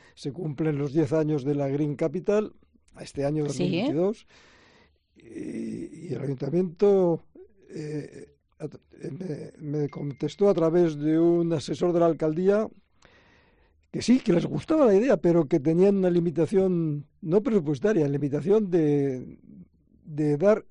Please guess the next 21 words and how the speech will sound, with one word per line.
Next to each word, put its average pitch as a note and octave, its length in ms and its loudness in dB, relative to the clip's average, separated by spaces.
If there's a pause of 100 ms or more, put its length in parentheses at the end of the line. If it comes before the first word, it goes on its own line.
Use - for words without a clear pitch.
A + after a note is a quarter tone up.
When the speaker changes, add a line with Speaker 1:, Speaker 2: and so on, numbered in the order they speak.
(100)
Speaker 1:
ayudas, G3+ 760 0
eh, C#3+ 640 -2
eh, C#3 360 -8
directas F3 840 0 (140)
sin C#3 400 -4
previo D3+ 380 0
concurso D3+ 640 -6
de, C3+ 260 -6
es - 60 -14 (380)
decir, E3+ 160 -2
que D3+ 80 4
tenían G#3 220 4
una G#3 100 4
limitación D3 600 -4
y C3+ 100 -6
que C3+ 80 -12
Speaker 2:
Sí. D3+ 60 0
Speaker 1:
la D3 80 0
limitación D#3 480 4
era F3+ 220 4
X. - 480 -8